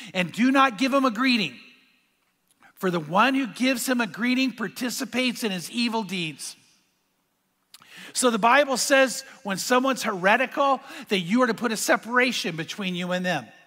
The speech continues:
You're to set a boundary and not allow them in your house and not give them a greeting. Uh,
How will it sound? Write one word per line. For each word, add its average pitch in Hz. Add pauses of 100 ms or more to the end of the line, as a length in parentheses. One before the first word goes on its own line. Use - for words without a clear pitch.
(920)
You're 208
to 226
set 254
a 247
boundary 240 (760)
and 190
not 185
allow 233
them 240
in 196
your 151
house 233
and 165
not 165
give 196
them 226
a 233
greeting. 208 (1040)
Uh, 185